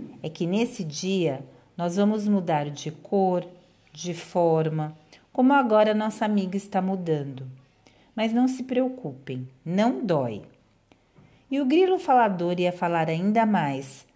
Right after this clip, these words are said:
mas um dos bichos do jardim começou a cantar uma cantiga que era a preferida de Gi-, Giselda. E todos fizeram uma ciranda muito festeira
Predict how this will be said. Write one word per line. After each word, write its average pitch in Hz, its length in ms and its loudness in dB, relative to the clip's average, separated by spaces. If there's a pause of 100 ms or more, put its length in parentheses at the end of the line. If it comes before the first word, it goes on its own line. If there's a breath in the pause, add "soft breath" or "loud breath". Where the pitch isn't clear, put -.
(280 soft breath)
mas 190 260 0
um 320 200 2
dos 185 260 0
bichos 185 500 -2
do 160 160 -6
jardim 151 600 -4
começou 180 460 -4
a 196 60 0
cantar 202 440 -2
uma 175 180 -4
cantiga 175 880 -8 (380 soft breath)
que - 120 -2
era 247 160 6
a 247 40 2
preferida 254 720 -2
de 202 220 -2
Gi-, 196 300 -4
Giselda. 135 840 -8 (560 soft breath)
E 170 60 -10
todos 196 540 0
fizeram 160 480 -2
uma 156 160 -2
ciranda 165 600 -2
muito 196 320 -2
festeira 196 880 0